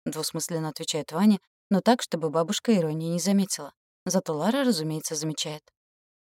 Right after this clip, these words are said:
«Ване не нравится говорить о Ромео и Джульетте», огорченно-злорадным тоном сообщает она, потому что Лара тоже чемпион по двусмысленностям. Ее только что бросил парень,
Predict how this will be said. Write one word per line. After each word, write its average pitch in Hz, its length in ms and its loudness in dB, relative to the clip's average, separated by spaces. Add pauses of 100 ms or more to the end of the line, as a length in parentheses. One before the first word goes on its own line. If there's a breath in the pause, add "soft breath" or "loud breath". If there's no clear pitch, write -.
(200)
«Ване 240 300 10
не 247 100 12
нравится 202 420 6
говорить 196 360 0
о 160 60 2
Ромео 170 280 -2
и 170 40 -4
Джульетте», 170 520 -4 (380)
огорченно-злорадным 160 960 -2
тоном 185 260 4
сообщает 165 540 -4
она, 196 200 0 (360)
потому 240 260 6
что - 160 -2
Лара 208 240 4
тоже 254 240 0
чемпион 180 440 0
по - 120 -6
двусмысленностям. 165 880 -6 (540)
Ее 262 280 6
только 185 300 -2
что - 160 -4
бросил 190 340 0
парень, 208 340 0